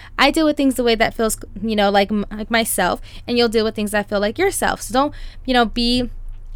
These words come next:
and, like, critical of yourself either. Be like, "Oh, should I have been this way or this way?" No, whatever you feel called to, do it. Whatever makes you feel good, whatever makes you feel more authentic to who you are,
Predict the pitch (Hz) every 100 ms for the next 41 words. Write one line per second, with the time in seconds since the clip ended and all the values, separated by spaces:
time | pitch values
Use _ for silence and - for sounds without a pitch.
0 | - - - - 220 214 - - 247 254
1 | 202 185 180 185 170 - 233 180 180 180
2 | 180 233 - 190 202 196 175 165 185 -
3 | 247 185 196 247 254 - - - 226 226
4 | - - 196 220 277 330 320 311 - -
5 | 247 262 302 294 - - 190 214 165 -
6 | 214 233 277 247 - 247 - - 214 220
7 | 285 294 - - - 240 269 254 - 262
8 | 233 - 226 233 214 202 214 214 240 247
9 | - 226 214 - 202 220